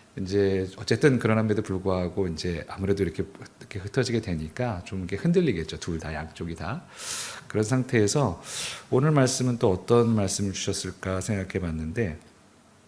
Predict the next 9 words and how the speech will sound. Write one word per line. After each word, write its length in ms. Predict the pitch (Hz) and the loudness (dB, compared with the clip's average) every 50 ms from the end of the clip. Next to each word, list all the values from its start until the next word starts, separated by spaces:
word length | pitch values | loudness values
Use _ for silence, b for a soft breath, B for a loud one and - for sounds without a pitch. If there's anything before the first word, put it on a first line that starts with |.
| _ _ _ _ _ _ - - - B B B B B B B B B B B B B B - - - - - 127 120 - - | _ _ _ _ _ _ -20 -20 -18 B B B B B B B B B B B B B B -20 -20 -20 -20 -20 -18 -14 -2 4
본문들, 380 | 147 143 143 151 160 151 139 123 | 6 8 8 8 10 10 8 8
성서 280 | 135 151 156 156 180 | 8 6 8 8 8
일과 220 | 156 139 135 139 127 | 8 10 10 10 10
본문들을 440 | 123 120 117 120 117 117 110 117 113 | 10 8 8 8 8 8 8 6 4
쭉 640 | - 123 123 123 120 120 120 120 120 120 113 - - | 4 4 4 6 6 6 6 6 6 4 2 0 0
이렇게 220 | 104 104 - 104 | 0 0 0 -2
다 440 | - - 101 101 101 101 98 101 98 | -2 0 2 4 4 4 4 2 2
살펴보니까 1040 | 98 - 120 113 - 117 110 95 92 90 85 82 - - 85 82 80 82 82 80 | 2 2 0 2 2 2 2 2 2 0 0 -2 -4 -4 -2 -2 -2 -2 -2 -2
이 100 | 80 80 | -4 -4